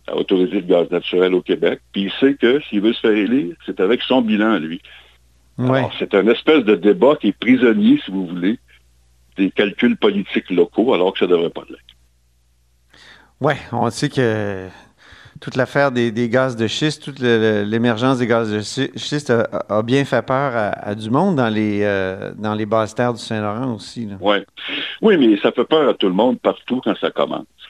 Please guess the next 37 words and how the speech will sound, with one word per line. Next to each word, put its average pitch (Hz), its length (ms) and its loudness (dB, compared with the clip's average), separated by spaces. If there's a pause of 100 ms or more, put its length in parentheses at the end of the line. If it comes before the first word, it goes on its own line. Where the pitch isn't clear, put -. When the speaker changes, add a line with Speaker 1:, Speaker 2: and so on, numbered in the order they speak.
(360)
Speaker 2:
Mhm. 123 260 0
Speaker 1:
Mais 85 120 2
aux 90 100 2
États-Unis, 104 800 2 (180)
il 90 80 -2
y - 20 0
a 87 40 0
un 85 60 0
président 98 500 -2
qui 113 180 -6
l'a 90 100 4
autorisé, 85 640 -2
puis - 100 -14
c'est 139 120 -2
pas 110 140 2 (100)
Trump, 143 340 -2 (380)
c'est 90 120 -2
Barack 95 380 0
Obama. 76 360 -4 (520)
Et 80 120 -8
dès 120 400 4
le 92 160 2
moment 101 480 2
où 90 220 -4
il 85 100 0
a 85 40 4
utilisé, 90 680 -2
où 87 140 -4
il 85 120 -2
a 90 60 4
autorisé 95 600 0
la 101 100 4
production 87 500 -2
de 80 60 -6
gaz 87 260 2
de 80 120 -4
schiste, - 260 -10